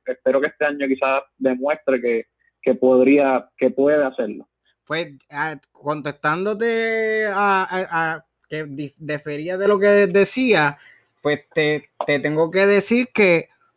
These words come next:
Speaker 2: pues, mano, o sea, si vas a defender a esa gente, el problema de esa gente es que está, tú, o sea, tú estás defendiendo a gente que está tomando de argumento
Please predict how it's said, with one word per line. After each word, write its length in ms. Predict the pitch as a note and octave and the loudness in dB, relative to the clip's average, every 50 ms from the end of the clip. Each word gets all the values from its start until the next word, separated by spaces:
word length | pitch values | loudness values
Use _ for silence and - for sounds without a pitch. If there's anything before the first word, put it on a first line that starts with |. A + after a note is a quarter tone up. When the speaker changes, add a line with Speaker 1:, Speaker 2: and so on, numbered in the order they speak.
| _ _ _ | _ _ _
Speaker 2:
pues, 160 | - D3+ D3+ | -2 0 0
mano, 400 | D3+ D#3 F3 G#3+ A#3 A3 G3 D#3+ - | 2 2 2 4 4 2 2 0 -2
o 40 | |
sea, 420 | C#3+ D#3 E3 D#3 D3 C#3+ C3+ - _ _ _ _ _ _ _ _ | -2 0 2 2 2 2 0 -4 _ _ _ _ _ _ _ _
si 300 | - - - D#3 D3 C#3 | -16 -8 -4 -2 -2 0
vas 180 | D3+ D#3 E3 | 2 2 2
a 120 | G3 G3 G3+ | 2 2 2
defender 500 | A3 G#3+ G3 A3 G#3+ G#3+ G#3+ A3 A3 G#3+ | 0 -2 -4 -6 -6 -4 -4 -4 -4 -4
a 60 | G#3+ | -2
esa 200 | G3 A3 G#3+ G3+ | -2 -2 -2 -2
gente, 640 | A#3 A#3 A#3 G#3 E3 _ - C3 A#2+ B2 B2+ _ _ _ _ _ _ _ _ _ _ _ _ - | -2 -4 -6 -8 -10 _ -10 -10 -10 -10 -12 _ _ _ _ _ _ _ _ _ _ _ _ -12
el 180 | C#3+ C#3+ C#3 | -12 -12 -10
problema 540 | - - D3+ D3+ D3+ D#3 E3 F3+ F#3+ G3 G3+ | -8 -6 -6 -4 -4 -4 -4 -2 -2 0 0
de 80 | G#3 G#3+ | 0 0
esa 220 | G#3 G#3 A3 G#3 | 0 0 0 2
gente 480 | G3+ A3+ A3 G#3 G#3 - G#3+ A3 A3+ A3+ | 2 0 -2 -4 -2 0 0 2 2 2
es 120 | G#3+ G#3+ | 0 -2
que 100 | - F3+ | -2 -4
está, 320 | E3 - _ - E3 E3 - D#3+ D3 | -4 -4 _ 0 0 0 -2 -4 -8
tú, 120 | - E3+ | -10 -8
o 20 | D#3+ | -4
sea, 180 | - D#3 D3+ | -2 -2 -2
tú 80 | - E3 | -2 -4
estás 200 | D3+ - F#3+ F3+ | -4 -4 -4 -2
defendiendo 500 | G3+ G3 G3 G#3+ G#3+ G#3+ A3 A3 G#3+ G#3 | -4 -4 -4 -4 -4 -4 -4 -2 0 0
a 80 | G3 F#3+ | 0 2
gente 340 | A3 A3 G3+ - G3+ F#3 | 0 -2 -4 -4 -6 -6
que 80 | D#3+ D#3+ | -4 -6
está 360 | D3+ _ _ - E3+ F#3 F#3 | -10 _ _ 0 0 0 0
tomando 480 | G3+ G3+ G3 G3+ G3+ G3+ G#3 G#3 G#3 G#3 | -2 -4 -4 -2 -2 -2 -2 -2 0 0
de 80 | G3+ | 2
argumento 840 | G3 G3 G3 F#3 G3 G3+ A3 A3+ A#3 A3 - _ _ - D#3 D3 D3 | 2 2 2 2 0 0 0 -2 -2 -2 -6 _ _ -8 -8 -8 -8